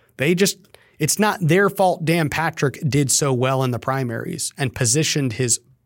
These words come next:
chamber so well to more aggressively and quickly pass Republican policy, 'cause that's going to put a pretty significant amount of pressure on a governor who tries to take as few positions on policy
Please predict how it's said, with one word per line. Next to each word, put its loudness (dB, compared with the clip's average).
chamber 0
so -2
well -10
to -2
more 2
aggressively 0
and -2
quickly -6
pass -6
Republican -6
policy, -6
'cause -2
that's 0
going -4
to -4
put -4
a -6
pretty -2
significant -2
amount 0
of -8
pressure -4
on 0
a -2
governor 0
who 0
tries -2
to -4
take -4
as -4
few -2
positions -2
on -4
policy -4